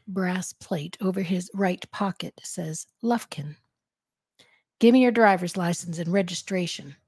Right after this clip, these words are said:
orders Deputy Lufkin. I take them both out of the inside pocket of my jacket and hand them to him.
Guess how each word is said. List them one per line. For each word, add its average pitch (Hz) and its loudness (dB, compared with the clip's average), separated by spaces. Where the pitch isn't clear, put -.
orders 160 0
Deputy 160 -10
Lufkin. 185 -8
I 202 0
take 254 -2
them 302 2
both 202 4
out 185 2
of 180 0
the 180 0
inside 208 0
pocket 170 -2
of 160 -8
my 160 -6
jacket 202 -4
and 202 4
hand 208 6
them 165 2
to 160 -8
him. 147 -10